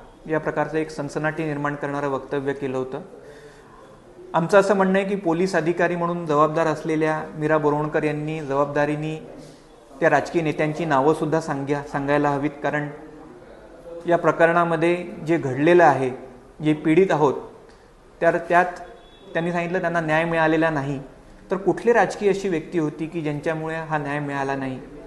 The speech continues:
दाभोळकरांच्या हत्येचा त्यांनी उल्लेख केला. दाभोळकरांच्या हत्येनंतर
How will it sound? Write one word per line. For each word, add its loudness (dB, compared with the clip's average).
दाभोळकरांच्या 6
हत्येचा 2
त्यांनी -2
उल्लेख 2
केला. 2
दाभोळकरांच्या 2
हत्येनंतर -2